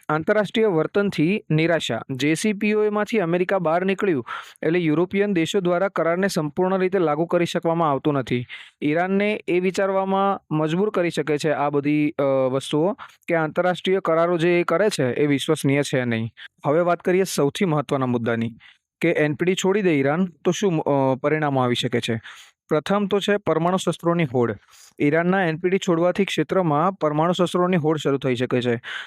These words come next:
જેમ કે સાઉદી અરેબિયા, તુર્કી, ઇજિપ્ત વગેરે દેશોની જોડે પરમાણુ શસ્ત્રો છે નહીં,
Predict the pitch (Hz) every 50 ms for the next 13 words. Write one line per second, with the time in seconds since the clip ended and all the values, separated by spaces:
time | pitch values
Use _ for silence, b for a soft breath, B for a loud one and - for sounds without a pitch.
0 | B B B 127 139 151 165 165 180 170 - 156 139 139 151 160 170 170 160 165
1 | 160 156 165 165 165 165 - - 151 143 135 - 165 165 170 143 147 139 131 160
2 | 160 - - 139 131 135 135 165 175 180 180 185 180 - 190 185 185 180 170 180
3 | 175 180 180 - 165 156 160 165 165 - 185 165 - 185 180 170 - 185 180 165
4 | 143 127 110